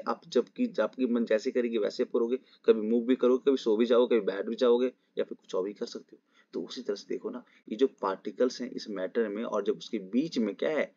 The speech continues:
spaces है, तो भाई वो मूव करता है। चलो इसे एक ना एक्टिविटी की तरह समझते हैं। ये आपका activity number seven and guys you are also in class seven। चलो आगे बढ़ते हैं। आपको क्या करना है, एक cup of water लेनी है, उसमें कुछ drops जो है वो ब्लू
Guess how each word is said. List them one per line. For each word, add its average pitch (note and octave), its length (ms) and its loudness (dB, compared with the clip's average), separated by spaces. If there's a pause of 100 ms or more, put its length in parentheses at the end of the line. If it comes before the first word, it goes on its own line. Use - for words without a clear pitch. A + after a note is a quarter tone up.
(220)
spaces C#3+ 500 2
है, G#2 160 4 (280)
तो G2+ 80 2
भाई G2+ 160 -2
वो C3 160 0
मूव F#2+ 360 -2
करता G2 260 -2
है। F2+ 160 -8 (240)
चलो D3 160 6
इसे C#3 200 4
एक C#3 80 0
ना E3 80 -2
एक्टिविटी A2 540 -4
की - 80 -2
तरह A2 120 -8
समझते G2 400 -6
हैं। F2+ 120 -8 (200)
ये C3 140 6
आपका C3+ 420 2 (280)
activity C#3+ 380 0
number B2 280 2
seven A2+ 380 2
and A2 400 -6
guys G#2+ 320 2
you G2+ 220 0
are G2+ 100 2
also G#2+ 260 0
in G2+ 100 4
class F#2+ 320 -6 (140)
seven। G2 240 -4 (260)
चलो C3+ 220 6
आगे G2+ 160 0
बढ़ते C#2+ 260 -6
हैं। - 60 -14 (400)
आपको D#3 220 2
क्या E3 140 4
करना D#3 140 4
है, D3 60 4
एक C3+ 140 2
cup A#2+ 160 4
of G#2 80 -4
water G#2 180 0
लेनी B2 320 2
है, D3 120 -6 (280)
उसमें D#3 340 0
कुछ E3 300 0
drops B2+ 580 2
जो B2 120 4
है B2 80 -2
वो B2+ 180 4
ब्लू B2 440 2